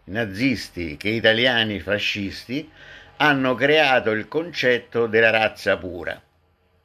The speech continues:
mettendo tutte le altre razze come subordinate alle razze, alle loro due razze elette, e gli altri popoli destinati ad essere succubi e dominati da queste razze superiori.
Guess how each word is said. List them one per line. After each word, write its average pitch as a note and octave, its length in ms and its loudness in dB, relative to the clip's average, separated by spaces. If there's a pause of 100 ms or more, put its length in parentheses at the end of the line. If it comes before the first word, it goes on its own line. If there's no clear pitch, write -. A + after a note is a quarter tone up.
(1500)
mettendo C3 760 2
tutte D3+ 340 -2
le A#2 140 6
altre A2+ 400 4
razze D#3 800 -2
come B2 580 -2
subordinate A#2 1400 0
alle G#2 340 -4
razze, A2 800 0
alle G2+ 260 -4
loro A#2 360 0
due A2+ 260 2
razze A2+ 540 2
elette, C#3+ 680 -2 (480)
e B2 160 -2
gli C#3 160 2
altri D3 460 2
popoli A#2+ 680 0
destinati C3 960 0
ad C3 220 0
essere A2 560 0
succubi G#2 840 -4
e A2 180 -2
dominati A#2+ 840 2
da A#2+ 160 4
queste A#2 340 0
razze G#2 440 2
superiori. D#2+ 720 -8